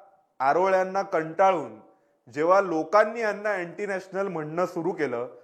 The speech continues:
त्यावेळेस हे लोक म्हणू लागले की आम्हाला संघ भाजप देशद्रोही ठरवतोय. आता स्वतःच्या वडिलांनी लिहिलेल्या पत्राबद्दल काय म्हणाल? त्याविषयीची स्पष्टता कशी देणार?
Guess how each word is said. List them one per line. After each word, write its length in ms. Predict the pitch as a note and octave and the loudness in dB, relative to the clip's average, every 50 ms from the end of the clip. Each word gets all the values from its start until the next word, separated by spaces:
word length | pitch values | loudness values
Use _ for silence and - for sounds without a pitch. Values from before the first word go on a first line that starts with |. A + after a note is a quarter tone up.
| _ _ _ _ - | _ _ _ _ 4
त्यावेळेस 440 | D#3+ E3+ F#3+ G#3+ A3+ A3+ A3 A3 | 4 6 6 6 4 4 2 0
हे 120 | G#3+ F#3 G3 | -2 0 0
लोक 160 | G3+ G3+ - | 0 -2 -2
म्हणू 240 | F3+ F3 F3 F#3 F#3+ | -4 -4 -2 0 2
लागले 340 | F3+ E3 D3+ D3+ D#3 E3 E3+ | 2 2 2 0 -2 -4 -4
की 120 | E3+ F#3 | -2 0
आम्हाला 580 | E3 D3+ D3 D3 D#3 E3+ F3 F3 F3+ F#3 G3 - - - - - _ _ - | 2 2 2 2 2 2 4 4 4 4 2 -2 -6 -14 -20 -20 _ _ -12
संघ 240 | D#3 D#3 D#3 E3 G3+ | -10 -8 -4 -2 0
भाजप 500 | G#3+ E3 D#3+ D3+ C#3+ D3 E3+ F3 F3 G3 | 2 2 2 2 2 0 -2 -2 -2 -4
देशद्रोही 640 | F#3 D3+ D3+ D3+ D3+ - F#3+ E3+ D#3+ D3+ D3 D#3+ F3+ | -4 -4 -4 -6 -6 -6 -8 -6 -4 -4 -2 -2 -4
ठरवतोय. 460 | F3 D3+ C#3 A#2+ B2+ A#2+ - A2 G2 - - _ _ _ _ _ _ _ _ _ _ _ _ _ _ _ _ _ _ _ _ - | -6 -6 -6 -6 -8 -8 -8 -12 -14 -16 -18 _ _ _ _ _ _ _ _ _ _ _ _ _ _ _ _ _ _ _ _ -4
आता 580 | C3 C#3 - G3 F#3+ F#3+ F#3 F3+ F3+ - - - - - _ | -4 0 4 6 6 6 6 4 2 -2 -8 -16 -20 -20 _
स्वतःच्या 440 | _ - D3+ D3+ E3 F3+ F3+ G3+ G3 | _ -8 -6 -2 -2 0 0 0 0
वडिलांनी 600 | F3 F3 E3 E3 F#3+ G3+ G3+ G3+ G3+ G#3 G#3+ F#3 | -2 0 0 0 2 2 2 2 2 -2 -8 -6
लिहिलेल्या 340 | F#3 F3+ F3 F#3+ F#3+ F#3+ F#3 | -6 -4 -4 -4 -2 -4 -4
पत्राबद्दल 680 | F#3+ F3+ E3 - F3 F3 F3+ F3+ F3+ D3+ D3+ F3+ F3 | -4 -6 -8 -4 -2 -2 -2 -2 -4 -6 -6 -8 -4
काय 220 | E3+ F3 D#3+ E3 E3 | -2 0 2 2 0
म्हणाल? 300 | D#3+ D#3 B2 B2+ A#2 A#2 - - _ _ _ _ _ _ _ _ _ _ _ _ _ _ _ _ _ _ | -2 -4 -8 -10 -12 -14 -18 -20 _ _ _ _ _ _ _ _ _ _ _ _ _ _ _ _ _ _
त्याविषयीची 580 | - D3+ E3 E3+ F3 F3+ E3 F3 F3+ F3 F3 E3+ | 4 4 4 4 2 0 -2 -4 -4 -4 -4 -6
स्पष्टता 540 | E3+ - D3+ C3+ C3 - - C3+ B2 C#3+ C3+ | -6 -6 -8 -10 -8 -8 -8 -6 -4 -4 -4
कशी 300 | A#2+ B2+ A#2+ - E3+ F3 | -4 -6 -4 -2 -2 0
देणार? 340 | D#3 D3 C#3 C3+ C3+ C3 | 0 0 -2 -2 -4 -6